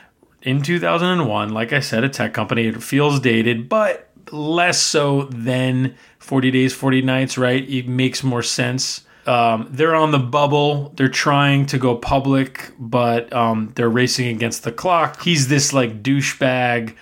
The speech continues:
C E O, and his brother's the tech genius, and he's the face of this company. His brother's Adam Scott. There's a lot of good people in this movie. And it's great. I mean, it's short, it's punchy, it's well written,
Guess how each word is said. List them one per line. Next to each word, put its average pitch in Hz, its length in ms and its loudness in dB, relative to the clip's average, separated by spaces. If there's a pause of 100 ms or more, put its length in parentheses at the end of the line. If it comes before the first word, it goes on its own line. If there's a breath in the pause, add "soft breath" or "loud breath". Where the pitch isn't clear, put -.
(140 loud breath)
C 139 500 2
E 151 60 2
O, 117 260 0
and 104 120 -8
his 110 120 -6
brother's 113 520 0
the 117 80 -6
tech - 300 -4
genius, 127 400 0
and 110 100 -8
he's 110 200 -4
the 113 100 -6
face 113 300 -2
of 104 80 -10
this 107 140 -8
company. 120 420 -2
His 110 140 -6
brother's 117 340 0
Adam 110 240 -6
Scott. 120 580 -4 (440 loud breath)
There's 120 140 -2
a 117 60 0
lot 127 280 2
of 127 60 -2
good 120 200 0
people 110 320 -2
in 107 80 -4
this 107 200 -8
movie. 110 460 -4 (400 soft breath)
And 165 160 0
it's 156 140 -2
great. 202 320 2
I 143 60 2
mean, 139 180 4
it's 131 120 -4
short, 170 600 0
it's 131 200 -4
punchy, 156 540 0
it's 151 140 -4
well 135 260 2
written, 151 540 0